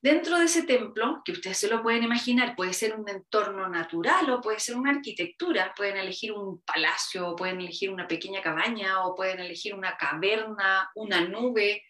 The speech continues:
puede ser en este planeta o en otro, da lo mismo, puede ser en la intratierra, puede ser en la extratierra, ¿ya? Eh, escojan y cambien, no importa. Lo que tienen que sentir es el relajo,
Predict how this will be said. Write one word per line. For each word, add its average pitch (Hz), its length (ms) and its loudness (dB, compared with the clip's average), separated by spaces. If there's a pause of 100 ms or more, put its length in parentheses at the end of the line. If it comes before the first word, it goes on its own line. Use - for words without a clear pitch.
puede 226 160 2
ser 220 200 0
en 196 100 -2
este 214 180 -4
planeta 220 540 0
o 170 140 -2
en 175 100 -2
otro, 190 500 -2 (1040)
da 190 140 0
lo 190 80 2
mismo, 185 320 -4
puede 202 160 0
ser 220 140 0
en 208 80 -2
la 185 80 -4
intratierra, 202 760 -2 (340)
puede 185 200 -4
ser 196 280 0 (360)
en 175 100 -2
la 170 140 2
extratierra, 180 920 -2 (200)
¿ya? 190 440 -4 (640)
Eh, - 280 2
escojan 208 560 0 (160)
y 226 120 -6
cambien, 175 560 -2
no 233 140 0
importa. 254 560 -2
Lo 202 140 -4
que 214 80 -6
tienen 220 320 -4
que 277 100 0
sentir 294 640 0 (440)
es - 480 -2 (1000)
el 214 140 -4
relajo, 190 680 -4